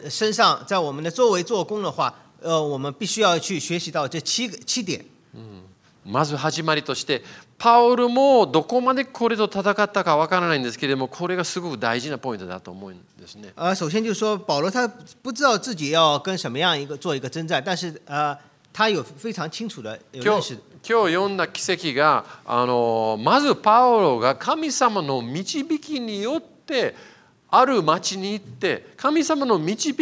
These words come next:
Speaker 2: きによって伝道を始めたんですね。
Speaker 1: 在圣经告诉我们说，呃，保罗是受神的带领，然后去那个地方，呃，传福音的。
Speaker 2: そして今度はこのう-、占いの女性から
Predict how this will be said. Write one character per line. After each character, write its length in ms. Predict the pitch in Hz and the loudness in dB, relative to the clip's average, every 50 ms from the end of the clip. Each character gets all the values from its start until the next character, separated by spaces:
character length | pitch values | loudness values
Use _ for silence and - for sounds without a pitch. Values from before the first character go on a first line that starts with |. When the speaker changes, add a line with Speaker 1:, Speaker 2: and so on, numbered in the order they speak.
| 285 | -2
Speaker 2:
き 140 | - - 277 | -2 -4 -4
に 140 | 262 262 262 | -4 -4 -2
よ 140 | 302 330 359 | -2 -2 -2
っ 40 | |
て 300 | 349 - - - 277 226 - - - - - | -4 -6 -6 -6 -6 -6 -6 -12 -20 -20 -20
伝 460 | 117 107 170 202 226 240 240 247 247 | -8 -4 -4 -2 -2 -4 -4 -4 -4
道 200 | 247 285 285 294 | -2 -2 0 0
を 60 | 277 | 0
始 260 | 214 220 220 - 277 | 0 -2 -4 -4 -4
め 100 | 285 277 | -4 -4
た 160 | 220 - 160 120 | -6 -6 -8 -8
ん 80 | 101 | -8
で 100 | 95 90 | -12 -16
す 100 | - - | -16 -16
ね。 200 | 120 117 151 196 - - _ - _ | -16 -16 -16 -18 -20 -20 _ -12 _
Speaker 1:
在 200 | - 247 233 220 | 0 2 2 2
圣 180 | - 302 285 | 0 -2 -2
经 100 | 254 277 | -4 -2
告 160 | 247 302 277 | 0 0 0
诉 140 | 220 190 214 | 0 0 -2
我 80 | 185 156 | -2 -2
们 120 | 143 147 147 | -2 -2 -2
说， 200 | 180 185 185 180 165 160 - - | 0 0 0 0 -2 -8 -14 -8
呃， 160 | - 170 175 | -4 -4 -4
保 300 | - - 165 143 127 135 | 0 2 2 2 2 0
罗 160 | 143 175 226 | 0 0 -2
是 160 | 214 226 262 202 | -2 -2 -4 -2
受 240 | - 302 262 226 | 0 2 2 2
神 260 | 185 - - 151 170 233 | 0 0 0 -2 0 0
的 100 | 262 233 | -2 -2
带 320 | 240 302 302 294 277 226 | 0 2 2 4 4 2
领， 220 | 165 143 120 110 107 - - - _ _ | 0 -2 -4 -6 -10 -16 -20 -20 _ _
然 180 | 135 151 190 220 | 0 0 0 2
后 140 | 226 247 226 | 2 -2 -4
去 180 | - - 247 | -4 -6 -6
那 100 | 220 220 | -6 -6
个 140 | 196 170 170 | -6 -6 -8
地 180 | 165 214 190 156 | -8 -8 -8 -6
方， 320 | - 190 180 196 208 202 - - _ _ | 2 2 4 4 2 0 -6 -14 _ _
呃， 180 | - 156 160 156 | -2 0 0 0
传 240 | - - 139 143 139 | 0 -4 -6 -6 -6
福 140 | - 123 | -8 -10
音 120 | 120 123 120 | -10 -10 -10
的。 80 | 110 - - _ _ | -12 -14 -16 _ _
Speaker 2:
そ 180 | - - 233 226 | -4 0 0 0
し 140 | - - - | 0 -2 -4
て 160 | - 240 233 | -4 -6 -2
今 280 | - 226 226 226 220 208 | 0 0 0 0 2 2
度 140 | 196 185 | 0 4
は 160 | 175 196 214 202 | 4 4 4 4
こ 160 | - 196 190 | 2 0 0
の 260 | 196 202 202 196 196 196 190 - - | 2 2 2 2 0 -4 -12 -10 -4
う-、 280 | 170 180 202 196 196 196 | -2 -2 -2 0 0 2
占 440 | 202 214 214 208 208 208 208 196 | 4 4 4 4 4 4 4 4
い 40 | 190 | 2
の 120 | 175 156 143 | 2 0 0
女 160 | 135 185 185 | 2 0 0
性 220 | 185 208 190 165 | 2 2 2 2
か 120 | - 147 143 | 2 2 2
ら 300 | 139 131 131 139 131 | 4 4 4 2 2